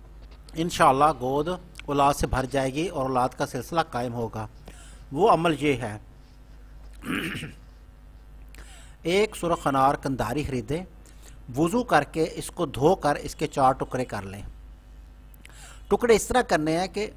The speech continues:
टुकड़े अलग अलग ना हों बल्कि आपस में जुड़े रहें, यानी ऊपर की तरफ से काटें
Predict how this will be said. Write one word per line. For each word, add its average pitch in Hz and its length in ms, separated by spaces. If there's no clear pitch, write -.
टुकड़े 202 340
अलग 175 480
अलग 160 280
ना 135 180
हों 147 280
बल्कि 180 280
आपस - 320
में 165 100
जुड़े 131 300
रहें, 107 320
यानी 185 220
ऊपर 190 260
की 202 160
तरफ 156 240
से 170 120
काटें 170 420